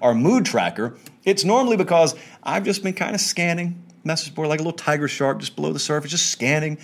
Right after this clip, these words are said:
and I, I wanna get the feel. So the feel on the Carolina message board right now, actually there's a wide range of feels,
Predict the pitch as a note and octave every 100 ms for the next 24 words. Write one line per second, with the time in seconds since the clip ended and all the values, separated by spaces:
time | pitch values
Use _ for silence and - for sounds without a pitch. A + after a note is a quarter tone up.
0 | - - - C#3 C#3+ C#3 - B2+ B2+ E3
1 | C#3 G2+ D#3 - - A#2+ - D#3+ B2+ -
2 | - - - D3+ D#3 C#3+ C#3 F#3 A3+ G3+
3 | F#3+ G3 - - E3 - F3+ F3 A3 E3+
4 | C3+ B2+ A2 C3+ A#2+ A#2 A2 A2 B2+ B2
5 | - - F#3 F#3 D#3 C3 A2+ A#2+ E3 E3+
6 | D#3 E3+ A#3 G3 A2+ - G#2 E2 C2 -